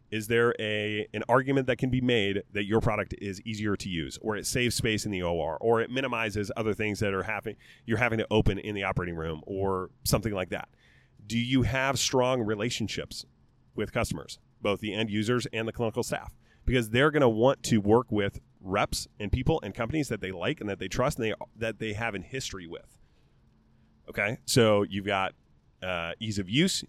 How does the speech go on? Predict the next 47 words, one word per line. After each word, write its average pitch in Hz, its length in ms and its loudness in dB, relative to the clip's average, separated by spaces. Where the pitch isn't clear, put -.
you've 101 140 -8
got 92 180 -4
relationships, 135 640 -2
you've 107 160 -6
got 110 220 -2
financial 127 560 -2
piece. 156 360 -4
All 170 240 6
of 165 120 2
those 147 200 0
things 151 260 -4
are 110 100 -4
how 139 180 -4
you're 127 180 -8
gonna, 123 280 -8
more 160 180 -2
or 160 60 0
less 143 180 -2
where 131 180 -8
you're 139 200 -10
gonna 123 140 -6
have 127 320 -8
to 123 100 -12
focus 123 360 -10
your 104 120 -16
time 127 340 -12
and 110 100 -12
your 95 200 -14
effort 110 400 -12
on 123 120 -8
trying 131 260 -10
to 110 60 -14
figure 120 280 -14
out 117 160 -8
how 123 260 -4
to 113 80 -8
get 117 180 -8
those 107 220 -4
deals 127 300 -2
when 104 120 -4
you 117 140 -4
don't 117 220 2
have 117 160 0
that 117 120 4
strong 117 220 2
clinical 107 320 -2
advantage. 107 480 -4